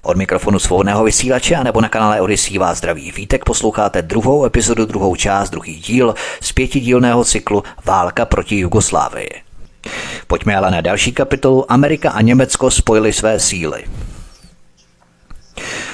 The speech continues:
Od počátku devadesátých let dvacátého století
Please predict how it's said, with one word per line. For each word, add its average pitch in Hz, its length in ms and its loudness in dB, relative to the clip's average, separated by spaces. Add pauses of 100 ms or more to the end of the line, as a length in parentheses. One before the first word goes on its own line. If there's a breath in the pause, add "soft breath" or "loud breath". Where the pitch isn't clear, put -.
(120 loud breath)
Od - 180 0
počátku 175 500 2
devadesátých 143 800 2
let 127 260 2
dvacátého 107 560 2
století 107 580 -4